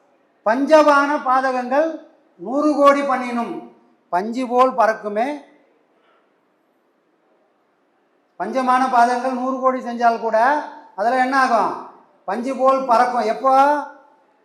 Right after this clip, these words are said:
அஞ்சு எழுத்த ஓதுறதுல ஒரு எழுத்துக்காச்சும் நமக்கு அர்த்தம் தெரியணும். அஞ்சு எழுத்து நமச்சிவாயன்னு சொல்றோம். அப்ப நமச்சிவாயனா சிவன், சிவனை சொல்றாங்களான்னா சிவனை சொல்லல. அஞ்சு எழுத்துல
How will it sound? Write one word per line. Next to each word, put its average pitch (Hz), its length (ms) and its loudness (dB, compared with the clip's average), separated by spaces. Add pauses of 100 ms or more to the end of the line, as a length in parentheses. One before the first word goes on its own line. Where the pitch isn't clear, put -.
(120)
அஞ்சு 208 360 -6
எழுத்த 240 240 -2 (200)
ஓதுறதுல 240 360 0 (140)
ஒரு 226 200 0
எழுத்துக்காச்சும் 226 680 -2
நமக்கு 202 220 -4
அர்த்தம் 185 440 -6
தெரியணும். 151 480 -12 (2000)
அஞ்சு 254 260 -2
எழுத்து 277 320 4 (160)
நமச்சிவாயன்னு 269 640 -2
சொல்றோம். 247 300 -2
அப்ப 202 160 -6
நமச்சிவாயனா 262 720 0
சிவன், 262 380 -8
சிவனை 254 260 -12
சொல்றாங்களான்னா 220 580 -10 (420)
சிவனை 240 400 -6
சொல்லல. 180 340 -4 (1000)
அஞ்சு 247 340 -2
எழுத்துல 285 300 4